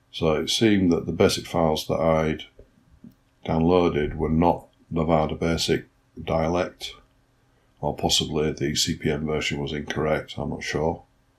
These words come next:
So then, as a final attempt to get something running, I typed in, uh, a print hello world or print hi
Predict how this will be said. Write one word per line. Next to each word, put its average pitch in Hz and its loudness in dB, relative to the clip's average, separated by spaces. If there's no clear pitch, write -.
So 76 -4
then, 78 2
as 76 -6
a 76 -8
final 85 4
attempt - -4
to - -14
get - -2
something 76 -4
running, 82 0
I 69 -4
typed 71 -4
in, 73 -2
uh, 71 -6
a - -10
print - -4
hello 73 0
world 80 0
or 71 0
print 80 -4
hi 90 0